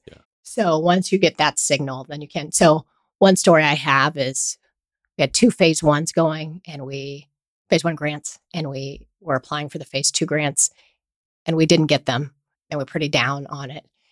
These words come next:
Speaker 1: Yeah.
Speaker 2: And then we had somebody leave their company, and we just had a, a lot going on. A-, and this person would typically have helped us apply for those. So two of us got together and be like, "Okay, let's take the feedback.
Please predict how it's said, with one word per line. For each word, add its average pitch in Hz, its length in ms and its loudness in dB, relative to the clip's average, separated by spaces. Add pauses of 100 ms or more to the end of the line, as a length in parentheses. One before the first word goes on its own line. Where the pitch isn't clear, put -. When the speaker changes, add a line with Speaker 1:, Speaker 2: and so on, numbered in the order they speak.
(180)
Speaker 1:
Yeah. 73 160 -20
Speaker 2:
And 151 220 -6
then 147 320 -4 (180)
we 160 60 2
had 147 80 0
somebody 165 240 6
leave 165 260 2 (200)
their 131 140 0
company, 175 480 0
and 156 120 0
we 147 60 -12
just - 220 -18
had 151 180 -2
a, - 40 -12 (600)
a 156 60 -8 (120)
lot 151 300 4 (200)
going 156 300 -2
on. 143 360 -6 (380)
A-, 160 180 -2
and 156 120 -10
this 160 100 -6
person 165 360 0
would 165 160 -8 (300)
typically 233 300 4
have 165 100 4
helped 185 260 2
us - 360 0 (580)
apply 190 280 2
for 208 120 0
those. 151 300 0
So 180 180 -2
two - 220 -4
of 185 100 -4
us 170 100 -2
got 160 180 -2
together 156 280 -4
and 165 100 -12
be 165 140 -8
like, - 260 -18
"Okay, 202 160 -2
let's 202 180 -2
take 226 200 0
the 247 60 -4
feedback. 180 500 4